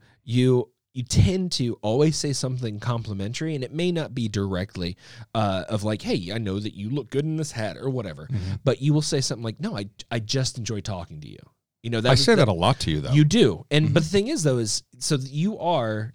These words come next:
Speaker 1: making an
Speaker 2: Which is the
Speaker 1: effort.
Speaker 2: reason you're sitting across from me
Speaker 1: Well,
Speaker 2: right
Speaker 1: yeah,
Speaker 2: now.
Speaker 1: 'cause we're here. Well, I was also listening. I was like, "Wow, I'm, I'm like, I'm like the other guy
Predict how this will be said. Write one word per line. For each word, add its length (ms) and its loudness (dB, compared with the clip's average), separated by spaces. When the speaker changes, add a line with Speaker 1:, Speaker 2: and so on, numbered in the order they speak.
Speaker 1:
making 420 -4
an 120 0
Speaker 2:
Which 120 8
is 120 4
the 80 2
Speaker 1:
effort. 40 4
Speaker 2:
reason 220 6
you're 80 0
sitting 220 -2
across 280 0
from 180 -6
me 60 -8
Speaker 1:
Well, 100 -2
Speaker 2:
right 60 -2
Speaker 1:
yeah, 100 -4
Speaker 2:
now. 40 -6
Speaker 1:
'cause 160 -8
we're 140 -6
here. 220 -8
Well, 100 6
I 80 6
was 100 2
also 240 0
listening. 180 -2
I 20 0
was 80 -2
like, 100 -2
"Wow, 220 -4
I'm, 340 0
I'm 260 0
like, 360 -2
I'm 120 -2
like 140 0
the 160 -2
other 160 2
guy 460 -2